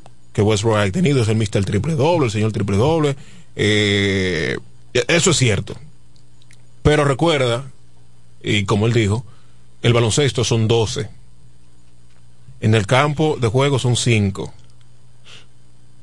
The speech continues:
Russell Westbrook, mucho, yo sé que muchos lakeanos, muchos lebronianos,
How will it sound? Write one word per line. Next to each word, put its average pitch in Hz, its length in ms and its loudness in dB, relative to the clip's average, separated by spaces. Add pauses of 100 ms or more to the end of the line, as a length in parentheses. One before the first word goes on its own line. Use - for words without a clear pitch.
Russell 131 280 6
Westbrook, 170 400 4
mucho, 175 300 6
yo 170 100 6
sé 185 160 2
que 170 100 2
muchos 208 300 4
lakeanos, 143 480 2
muchos 170 220 2
lebronianos, 131 560 2